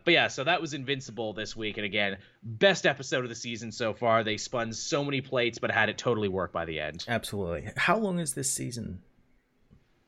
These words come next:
Speaker 1: Uh, I don't know, actually.
Speaker 2: Oh, okay.
Speaker 1: I wanna say ten episodes, but I could be wrong.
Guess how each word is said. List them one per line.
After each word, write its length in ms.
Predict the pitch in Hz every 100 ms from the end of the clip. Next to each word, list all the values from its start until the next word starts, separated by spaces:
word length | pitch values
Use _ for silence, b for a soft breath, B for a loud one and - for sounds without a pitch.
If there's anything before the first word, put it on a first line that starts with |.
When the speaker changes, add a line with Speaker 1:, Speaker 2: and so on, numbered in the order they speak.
| -
Speaker 1:
Uh, 120 | 123 -
I 140 | 233
don't 180 | 175 151
know, 220 | 208 185
actually. 580 | 104 95 - 92 82 76 - _ -
Speaker 2:
Oh, 200 | 107 101 104
okay. 280 | - - 110 - _ _ B B B
Speaker 1:
I 40 | 120
wanna 180 | 196
say 220 | 220 220 202
ten 240 | 202 214
episodes, 540 | 226 214 220 220 180
but 140 | 110 107
I 140 | 95
could 480 | 92 180 190 190 139
be 200 | 147 156
wrong. 760 | 101 98 90 - - - 78